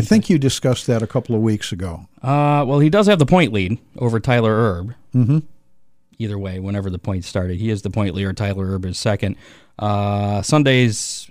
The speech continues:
Speaker 2: action, no, Saturday. No, wait, yeah, that was Saturday. Friday was rained out. Saturday, Davenport won, and then it was, uh, Sunday that, uh, Port Royal Speedway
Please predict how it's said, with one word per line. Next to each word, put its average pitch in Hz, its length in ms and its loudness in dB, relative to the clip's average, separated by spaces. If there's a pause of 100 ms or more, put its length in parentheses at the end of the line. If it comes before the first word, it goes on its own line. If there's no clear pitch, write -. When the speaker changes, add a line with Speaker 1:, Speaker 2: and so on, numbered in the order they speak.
Speaker 2:
action, 110 440 -4
no, 98 220 -2
Saturday. 92 560 -8
No, 95 120 -10
wait, 90 120 -14
yeah, 98 160 -12
that 104 160 -10
was 123 140 -8
Saturday. 95 320 -8
Friday 147 320 -2
was 135 120 2
rained 120 200 2
out. 110 120 0
Saturday, 123 540 0 (1800)
Davenport 117 440 0
won, 110 300 2 (200)
and 107 180 -2
then 107 140 0
it 104 80 -2
was, 101 320 -4
uh, 98 180 0
Sunday 101 560 -2
that, 92 400 -6
uh, 90 160 -4
Port - 240 -6
Royal 101 320 -2
Speedway 92 540 -6